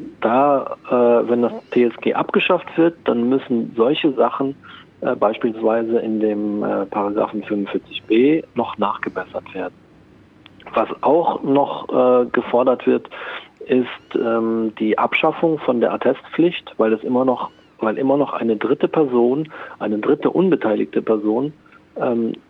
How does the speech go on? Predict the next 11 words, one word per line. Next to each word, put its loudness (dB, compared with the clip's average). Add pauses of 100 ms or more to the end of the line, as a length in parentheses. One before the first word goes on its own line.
über 4
meinen 2
Geschlechtseintrag -2
bestimmt. -6
Also -2
es -2
ist -6
immer 2
noch 0
keine 0
Selbstbestimmung. -2